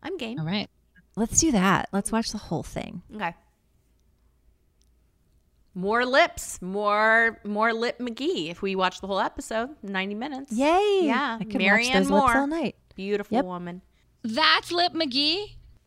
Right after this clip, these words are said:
Speaker 1: Who?
Speaker 3: <laughs> Marianne Moore.
Speaker 1: <laughs> Jen, remember I sent you a picture? Ian and I, uh, saw her, like, two years ago.
Speaker 3: In real life?
Speaker 1: In real life. I saw, I,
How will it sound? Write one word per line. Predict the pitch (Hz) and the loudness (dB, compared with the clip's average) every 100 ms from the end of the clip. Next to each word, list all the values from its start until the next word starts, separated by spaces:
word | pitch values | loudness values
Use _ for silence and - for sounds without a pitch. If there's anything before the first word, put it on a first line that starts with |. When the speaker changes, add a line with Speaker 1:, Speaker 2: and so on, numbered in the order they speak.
| - | 0
Speaker 1:
Who? | 403 320 165 - _ _ - | 4 6 4 -4 _ _ -4
Speaker 3:
<laughs> | - - - - _ - | -2 -4 -14 -20 _ -2
Marianne | 269 285 277 277 269 | 2 4 4 4 4
Moore. | 302 202 180 _ _ _ _ - | 4 4 2 _ _ _ _ -10
Speaker 1:
<laughs> | - - _ _ _ _ _ _ _ _ _ _ - | -10 -12 _ _ _ _ _ _ _ _ _ _ 0
Jen, | 349 392 | 2 6
remember | 277 311 427 | 6 8 6
I | 453 | 4
sent | 440 294 | 2 2
you | 285 | 2
a | 262 | 2
picture? | 277 226 - 269 392 - _ _ - | 2 0 0 2 0 -4 _ _ 2
Ian | 240 240 254 | 4 4 2
and | 254 226 | 0 2
I, | 226 226 233 220 | 2 2 0 0
uh, | 214 202 208 | 2 2 0
saw | - 262 | 0 2
her, | - 156 180 - - | 2 2 0 -6 -6
like, | 214 202 - | -4 -4 -6
two | - 294 | -2 0
years | 311 349 247 | 2 0 -2
ago. | 196 147 - - _ _ _ _ _ _ _ _ _ _ _ _ _ _ _ _ _ _ - | -2 -2 -6 -18 _ _ _ _ _ _ _ _ _ _ _ _ _ _ _ _ _ _ -2
Speaker 3:
In | 277 | 4
real | 294 247 | 6 6
life? | 175 190 698 | 4 2 2
Speaker 1:
In | 330 302 | 4 8
real | 311 294 | 10 8
life. | 285 587 539 - - - - _ _ _ _ - | 4 0 -2 -4 -14 -18 -20 _ _ _ _ -8
I | 370 | -6
saw, | - 605 740 | 2 4 4
I, | - | 0